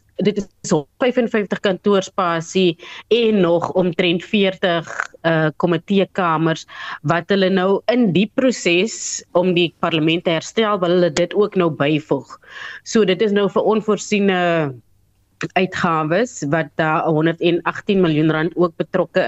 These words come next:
is, eh, of bewillig is, maar die geld wat bewillig is deur die finansminister is twee miljard rand. Ehm, die speaker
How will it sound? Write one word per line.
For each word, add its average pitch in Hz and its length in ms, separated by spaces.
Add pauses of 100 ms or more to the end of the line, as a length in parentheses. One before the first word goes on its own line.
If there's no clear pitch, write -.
is, - 220 (460)
eh, 175 160
of 180 220
bewillig 170 460
is, 233 260
maar 175 320 (120)
die 175 280
geld 220 360
wat 185 120
bewillig 170 380
is 175 160
deur 170 240
die 156 200
finansminister 165 880
is 170 240
twee 190 280
miljard 143 460
rand. 135 360 (720)
Ehm, 170 260
die 180 540
speaker 202 800